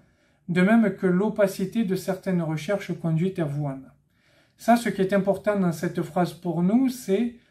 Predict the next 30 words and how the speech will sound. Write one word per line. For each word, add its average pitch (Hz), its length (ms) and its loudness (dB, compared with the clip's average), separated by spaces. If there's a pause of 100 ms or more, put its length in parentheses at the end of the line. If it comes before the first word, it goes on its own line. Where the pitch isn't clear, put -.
(220)
de 175 180 0
nouveaux 220 300 2
éléments 196 400 2
distillés 196 600 -4
sur 185 200 -6
les 165 100 -2
réseaux 175 240 0
sociaux 190 360 -2
par 165 180 -4
des 160 100 -2
chercheurs 180 400 -4
indépendants 175 580 2
et 185 80 -2
des 165 240 0
anonymes. 196 540 2 (1400)
Donc 185 240 4
des 165 80 0
chercheurs - 340 -2
indépendants 175 380 2
et 170 40 2
des 160 180 -2
anonymes, 175 360 4
on 196 40 2
ne 180 40 2
sait 185 160 -6
pas 185 100 -2
trop 233 440 -2
qui 214 180 -8
ils 190 160 -2
sont. - 320 -12